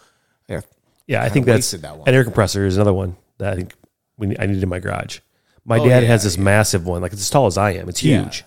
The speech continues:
Speaker 1: Yeah, big tanks.
Speaker 2: And it's got, like, different hookups around the, around the, you know, his
Speaker 1: Oh, that's cool.
Speaker 2: So you can just
Speaker 1: Yeah.
Speaker 2: plug in and do that. But, like, impact driving and, you know,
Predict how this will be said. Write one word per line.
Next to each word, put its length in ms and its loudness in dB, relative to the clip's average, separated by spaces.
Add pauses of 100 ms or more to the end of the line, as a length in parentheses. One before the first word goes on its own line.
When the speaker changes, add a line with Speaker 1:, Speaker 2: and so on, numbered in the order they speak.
(120)
Speaker 1:
Yeah, 140 -16
big 220 -16
tanks. 340 -8
Speaker 2:
And 240 6
it's 100 2
got, 200 4
like, 160 0
different 200 0
hookups 300 0
around 240 4
the, 100 0
around 280 0
the, 260 -2 (180)
you 60 -8
know, 320 -6
his 100 -6
Speaker 1:
Oh, 100 -2
that's 260 -6
cool. 320 -12
Speaker 2:
So 100 2
you 60 2
can 60 0
just 100 -4
Speaker 1:
Yeah. 60 -10
Speaker 2:
plug 200 4
in 160 4
and 140 0
do 140 4
that. 200 2
But, 100 -2
like, 200 0 (420)
impact 460 4
driving 500 2
and, 160 -2 (220)
you 60 2
know, 100 6